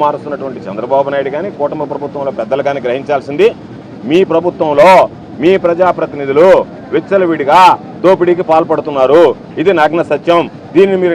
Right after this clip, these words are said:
నివారించకపోతే ప్రజలే ఈరోజు మూకుమ్మడిగా వచ్చి వాటిని నివారించుకునేటువంటి ప్రయత్నం చేస్తుంది, అరికట్టేటువంటి ప్రయత్నం చేస్తుంది, అడ్డుకునేటువంటి ప్రయత్నం చేస్తుంది. అందులో భాగంగానే ఈరోజు పాపం కావలి శాసనసభ్యుడు అక్రమ సంపాదనను అడ్డుకుంటున్నారని దాన్ని తట్టుకోలేక, ఓర్చుకోలేక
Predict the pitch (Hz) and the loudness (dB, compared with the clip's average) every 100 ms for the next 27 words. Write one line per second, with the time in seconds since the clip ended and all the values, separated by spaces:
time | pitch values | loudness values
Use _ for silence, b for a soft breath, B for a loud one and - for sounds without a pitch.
0 | 147 170 190 170 165 151 147 165 175 131 | 0 2 2 0 -4 -4 0 2 2 0
1 | - - 127 147 190 196 170 170 165 165 | -6 -8 -4 0 0 2 0 0 -2 -4
2 | 165 170 160 156 143 135 160 156 - - | -4 -2 0 0 0 0 -2 -2 -4 -6
3 | 127 151 139 147 175 170 165 156 147 135 | -2 -2 -2 0 0 0 -4 -6 -6 -4
4 | 143 143 139 139 135 135 135 147 170 170 | -6 -6 -8 -8 -6 -2 0 0 -2 -2
5 | 151 147 131 143 143 131 127 143 156 120 | -4 -6 -6 -8 -8 -10 -10 -8 -4 -4
6 | 143 160 147 135 131 127 127 123 110 165 | -4 -6 -6 -8 -8 -8 -8 -8 -8 -8
7 | 139 135 131 104 131 147 156 151 151 214 | -6 -4 -4 0 0 0 0 2 2 2
8 | 233 - - - - 160 185 170 170 170 | 0 -6 -18 -14 -2 2 4 2 0 -2
9 | 147 170 185 165 175 165 165 165 156 151 | -2 0 0 2 -2 -2 -4 -2 -2 -2
10 | 180 170 170 156 170 160 160 143 170 170 | -4 -4 -6 -4 -2 -2 -4 -6 -4 -4
11 | 165 165 165 160 - - - 156 165 156 | -2 0 0 -2 -6 -16 -4 0 2 0
12 | 143 147 170 196 190 185 185 151 190 - | -2 0 2 2 2 2 0 2 0 0
13 | 190 185 185 | 0 0 2